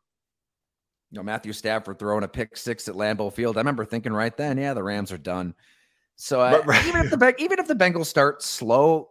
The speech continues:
Speaker 1: Burrow's too good, Chase is too good. The defense still has dudes that, that, that are playmakers. You know, Mike Hilton in that divisional playoff game,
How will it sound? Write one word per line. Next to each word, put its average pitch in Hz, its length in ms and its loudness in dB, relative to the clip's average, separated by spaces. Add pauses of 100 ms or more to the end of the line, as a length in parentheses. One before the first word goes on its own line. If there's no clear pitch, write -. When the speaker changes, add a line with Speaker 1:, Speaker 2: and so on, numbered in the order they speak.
Speaker 1:
Burrow's 233 480 4
too 214 220 -2
good, 160 360 2
Chase 214 320 -8
is - 160 -16
too 190 220 -6
good. 139 460 0 (440)
The 151 100 -2
defense 208 580 -4
still 180 340 0
has 156 640 0 (680)
dudes 165 680 0
that, 139 180 -2 (100)
that, 143 240 -12
that 143 140 0
are 131 100 0
playmakers. 151 960 -4
You 143 80 -8
know, 117 60 -6
Mike 160 280 0
Hilton 151 520 -10 (320)
in 131 100 -6
that 151 160 -2
divisional 135 400 -2
playoff 135 480 0
game, 139 380 -6